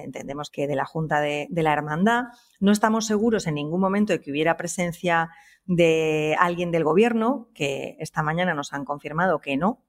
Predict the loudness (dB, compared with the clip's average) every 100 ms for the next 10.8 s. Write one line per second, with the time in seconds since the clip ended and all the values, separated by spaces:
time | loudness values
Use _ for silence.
0 | -14 -10 -8 -8 -8 -8 -6 -6 -6 -10
1 | -10 -12 -6 -6 -8 -20 -6 2 2 2
2 | -4 0 0 0 -4 -12 -16 -12 -4 -2
3 | -2 -4 -20 -20 -20 -20 _ _ 4 6
4 | 6 4 2 2 2 4 4 4 0 2
5 | 2 2 2 2 4 2 2 0 -2 -2
6 | 2 2 4 4 4 0 -2 -6 -20 _
7 | _ _ 0 2 4 4 4 4 4 4
8 | 4 2 -2 -4 -6 -6 -4 -2 2 2
9 | 2 -2 -2 -4 -4 2 2 2 2 2
10 | 2 0 2 4 4 2 0 -4